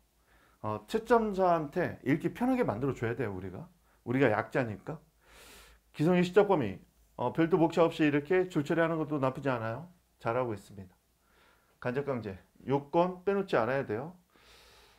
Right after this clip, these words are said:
음, 어차피 조문이니까, 어, 어, 포섭할 때 이제 번호를 붙이는 스타일인데 뭐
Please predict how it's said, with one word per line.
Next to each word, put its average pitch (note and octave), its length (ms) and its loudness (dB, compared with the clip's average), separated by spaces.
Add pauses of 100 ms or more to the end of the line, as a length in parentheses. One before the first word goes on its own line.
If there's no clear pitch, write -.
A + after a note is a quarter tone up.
(160)
음, G2 300 -12
어차피 D3 360 -2
조문이니까, D3 880 -2 (540)
어, F#2 380 -12 (1700)
어, G2+ 120 -16
포섭할 G#3 360 4
때 G3 80 4
이제 D#3+ 120 4
번호를 D3+ 300 2
붙이는 D3+ 360 -2
스타일인데 F3 360 -2
뭐 C#3 300 -2